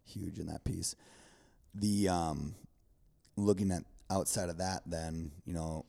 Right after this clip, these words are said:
moving, of course, being able to use physical fitness, getting out, experiencing more there. Like, when you think about people, right, or maybe they're, you know,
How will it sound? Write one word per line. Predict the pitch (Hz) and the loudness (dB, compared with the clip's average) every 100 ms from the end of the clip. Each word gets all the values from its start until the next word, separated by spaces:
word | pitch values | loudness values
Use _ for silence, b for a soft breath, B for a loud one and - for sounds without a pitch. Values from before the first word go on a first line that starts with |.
| - | -10
moving, | 85 87 87 85 85 82 90 95 - 73 | -4 0 0 -2 -4 -6 -10 -14 -18 -14
of | |
course, | - 92 85 | -8 -8 -8
being | - 87 | -8 -8
able | 90 | -8
to | |
use | 87 82 | -8 -8
physical | 92 87 87 | -8 -8 -8
fitness, | 87 - - 87 82 - - b b b - | -8 -8 -4 -4 -2 -2 -4 b b b -8
getting | 92 90 | -6 -4
out, | 87 - _ | -4 -6 _
experiencing | - - 110 85 87 | -10 -6 -4 -4 -4
more | 87 85 | -4 -4
there. | 85 87 87 85 87 - | -2 0 0 -2 -10 -8
Like, | 85 78 - b b b b b _ _ _ _ _ _ _ _ _ _ _ _ _ | -6 -6 -10 b b b b b _ _ _ _ _ _ _ _ _ _ _ _ _
when | 107 107 98 | -4 0 2
you | 98 120 | 4 4
think | - - 101 98 | 2 2 0 -2
about | 92 90 87 82 80 - _ _ _ _ _ _ _ _ _ | -4 -4 -4 -4 -6 -8 _ _ _ _ _ _ _ _ _
people, | - - - - - - - _ - | 0 0 -4 -4 -6 -12 -18 _ -10
right, | 85 82 85 | -6 -4 -2
or | 85 | -2
maybe | 87 90 | 0 0
they're, | 87 87 85 | 0 -2 -4
you | 85 | -6
know, | 85 82 80 78 | -6 -6 -6 -8